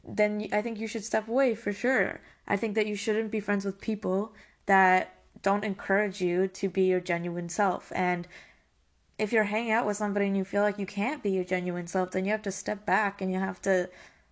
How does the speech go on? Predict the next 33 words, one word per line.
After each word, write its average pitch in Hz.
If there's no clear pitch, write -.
think, 208
like, 202
"Why 196
can't 202
I 202
be 196
my 190
genuine 185
self 190
with -
this 170
person? 170
Is 170
it, -
is 185
it -
them? 254
Is 185
it -
me? 285
Do 208
I 190
need 185
to 190
take 190
some 180
time 180
away 269
to 262
work 254
on 247
myself? 233
Or 196